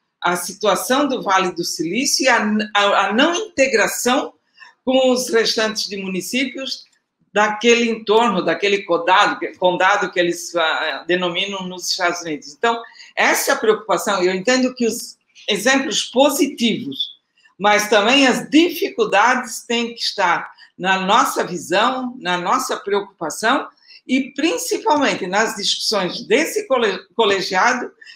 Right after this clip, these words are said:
que venham a ser, mais uma vez, atualizados permanentemente, mas que possam,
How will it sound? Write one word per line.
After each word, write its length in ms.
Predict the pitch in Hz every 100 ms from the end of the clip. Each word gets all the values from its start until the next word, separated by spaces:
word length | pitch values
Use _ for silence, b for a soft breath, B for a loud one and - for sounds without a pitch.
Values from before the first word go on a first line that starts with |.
| B
que 180 | 285 302
venham 540 | 226 226 233 214 190 -
a 180 | 180 180
ser, 440 | 180 190 175 156
mais 380 | 156 202 269 262
uma 200 | 220 202
vez, 460 | 185 190 165 - - b b
atualizados 1080 | - 190 202 196 180 147 170 180 240 247 -
permanentemente, 1040 | - 180 165 170 170 165 147 170 233 254 240
mas 400 | 233 208 - -
que 240 | 254 294 -
possam, 480 | 208 180 - 143